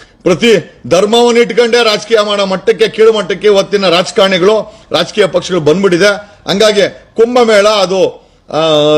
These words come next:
ಒಂದು ಸಮುದಾಯದ ನಂಬಿಕೆ, ಒಂದು ಸಮುದಾಯದ ಆಚರಣೆ, ಅದ್ರ ಪಾಡ್ಗೆ ಅದಾಗ್ಲಿ. ಅದಕ್ಕೆ ಬೇಕಾದಂತ ಪ್ರೊಡಕ್ಷನ್ ವ್ಯವಸ್ಥೆಗಳನ್ನ ಸರ್ಕಾರ ಮಾಡಿದ್ರೆ ಆಯ್ತು.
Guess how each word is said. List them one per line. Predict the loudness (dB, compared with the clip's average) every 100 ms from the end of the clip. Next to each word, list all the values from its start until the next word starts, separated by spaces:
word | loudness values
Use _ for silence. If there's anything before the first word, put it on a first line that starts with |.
| 2
ಒಂದು | 2 2
ಸಮುದಾಯದ | 0 0 2 2 2 0
ನಂಬಿಕೆ, | -2 -2 -4 -2 0 0 -4 -20 -6
ಒಂದು | -2 -2
ಸಮುದಾಯದ | 0 0 2 2 2 0
ಆಚರಣೆ, | 0 -2 -2 -2 -4 -2
ಅದ್ರ | -4 -4 -4
ಪಾಡ್ಗೆ | -2 0 2
ಅದಾಗ್ಲಿ. | 0 0 -2 -2 -6 -6 _ -6
ಅದಕ್ಕೆ | -6 -2 -2
ಬೇಕಾದಂತ | 0 0 0 0 0
ಪ್ರೊಡಕ್ಷನ್ | -2 0 0 0 -2 -2 0
ವ್ಯವಸ್ಥೆಗಳನ್ನ | 0 0 0 0 0 0 0 -4 -6 -20 -6
ಸರ್ಕಾರ | -2 0 0 0
ಮಾಡಿದ್ರೆ | -2 -2 -2 0
ಆಯ್ತು. | 0 -2 -4 -6 -12